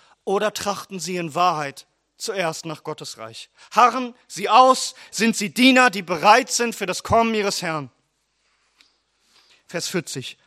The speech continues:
Auch ihr seid bereit, denn der Sohn des Menschen kommt in der Stunde,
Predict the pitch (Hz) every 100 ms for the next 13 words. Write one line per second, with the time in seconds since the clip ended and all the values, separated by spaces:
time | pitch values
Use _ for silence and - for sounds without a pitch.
0 | _ - 156 139 - 208 156 120 104 _
1 | _ _ _ _ - - 156 147 - 139
2 | 135 117 - - _ _ _ _ 127 113
3 | 156 165 233 - _ _ _ _ _ _
4 | 127 127 113 151 175 180 185 185 - 156
5 | 151 151 - 143 - - 170 165 143 127
6 | - 143 131 120 - - 156 151 143 151
7 | 151